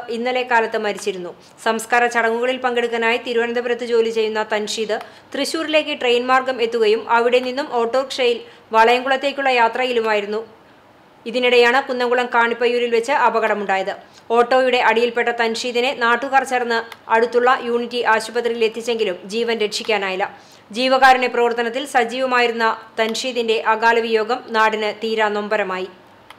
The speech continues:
ചരിത്രപ്രസിദ്ധമായ മണത്തല ചന്ദനക്കുടം നേർച്ചയ്ക്ക് നാളെ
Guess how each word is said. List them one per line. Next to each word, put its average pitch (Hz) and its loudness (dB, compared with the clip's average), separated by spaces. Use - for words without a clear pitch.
ചരിത്രപ്രസിദ്ധമായ 302 4
മണത്തല 247 2
ചന്ദനക്കുടം 240 0
നേർച്ചയ്ക്ക് 233 -4
നാളെ 220 0